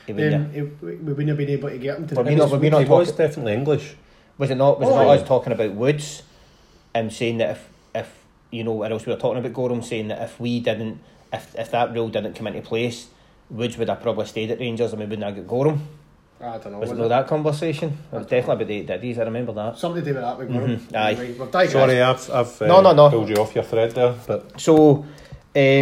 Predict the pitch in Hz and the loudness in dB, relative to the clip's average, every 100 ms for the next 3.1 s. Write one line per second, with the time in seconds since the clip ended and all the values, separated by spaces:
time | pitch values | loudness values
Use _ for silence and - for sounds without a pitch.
0 | 135 - 180 185 - 139 135 139 135 123 | 4 4 2 4 4 4 4 2 2 -2
1 | 123 117 120 - 175 - 139 139 - - | 0 0 0 0 0 2 0 -2 -8 -14
2 | - _ - - 160 151 127 123 120 - | -18 _ -20 -2 -2 -2 -4 -4 -6 -16